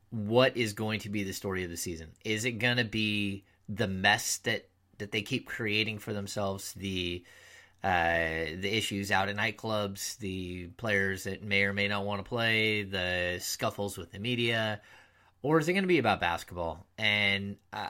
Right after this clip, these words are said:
I, for one, would really like it to be about basketball from here going forward. It's gonna be really tough to, to do. I don't know how Cousins is gonna handle the media from here on out.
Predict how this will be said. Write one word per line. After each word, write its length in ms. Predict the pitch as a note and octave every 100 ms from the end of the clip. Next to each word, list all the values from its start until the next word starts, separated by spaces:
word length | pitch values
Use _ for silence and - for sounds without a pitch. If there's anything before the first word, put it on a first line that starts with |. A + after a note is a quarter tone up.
| - _
I, 260 | B2 C3+ D3
for 180 | C#3+
one, 360 | B2 A2 G#2+ G#2 -
would 180 | A2
really 360 | G#2 A2+ A#2 A#2
like 300 | G#2 G2 G2+
it 180 | G#2+ -
to 120 | G#2+
be 100 | G2+
about 240 | G2 F#2+
basketball 540 | F#2 F2+ - G#2 G2+ F#2+
from 180 | - F2+
here 240 | F#2 F#2+
going 240 | F2+ F2
forward. 400 | E2 G2+ G2+ A2+ - - - _
It's 100 | -
gonna 140 | D#3 D3+
be 60 |
really 260 | A#2+ B2 B2
tough 280 | A#2 B2+ B2+
to, 420 | A#2+ A2+ A2+ A2
to 180 | - A2
do. 300 | A2+ C#3+ C#3+ -
I 100 | G#2
don't 140 | G#2
know 100 | G#2
how 160 | A2 A2
Cousins 420 | A#2+ A2+ A2+ G2+
is 120 | G2+
gonna 220 | G2 G#2
handle 260 | G#2 A2 G2+
the 80 | F#2+
media 260 | G#2 G2+
from 140 | G2+ G2
here 180 | G#2+
on 180 | G2 F#2+
out. 280 | G2+ C3 -